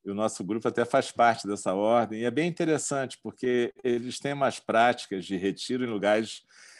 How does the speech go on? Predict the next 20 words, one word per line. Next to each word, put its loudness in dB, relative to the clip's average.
conflituados 4
ou -2
de -6
memória 2
conflituada, -4
né? -6
Então, -6
todo 2
ano 0
eles -2
fazem 4
um -4
retiro -2
em -2
Auschwitz, 0
por -6
exemplo, -6
um -12
retiro -6
de -6